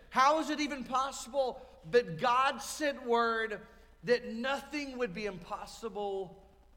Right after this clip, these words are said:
with God. Mary passed this test. A plus, one hundred, check, check, check. She had the, the cords around her neck at graduation. She was one of the smart ones. She confused.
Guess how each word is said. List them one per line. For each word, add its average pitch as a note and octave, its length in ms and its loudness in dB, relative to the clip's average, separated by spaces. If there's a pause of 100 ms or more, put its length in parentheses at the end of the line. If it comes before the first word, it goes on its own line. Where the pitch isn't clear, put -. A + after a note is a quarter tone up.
(420)
with E3+ 280 -6
God. D3 220 -4
Mary C#4 320 2
passed A#3+ 520 0
this A#3+ 200 -8
test. B3+ 480 -4 (1000)
A C4+ 180 2
plus, C4+ 880 0
one B3 240 2
hundred, C#4 720 2 (180)
check, C#4+ 300 2
check, C#4 280 -2
check. C#4 300 6
She - 140 -6
had B3+ 240 2
the, B3+ 160 2 (140)
the A#3 80 0
cords C#4 400 4
around C4 300 4
her B3+ 120 0
neck C4 280 0
at C4+ 120 -4
graduation. C4 880 0 (120)
She C4 200 -6
was A#3 120 -2
one G#3+ 160 0
of F#3 100 -4
the F#3 60 -2
smart G#3+ 360 2
ones. G3 180 -8 (220)
She D4 200 -2
confused. C4+ 540 0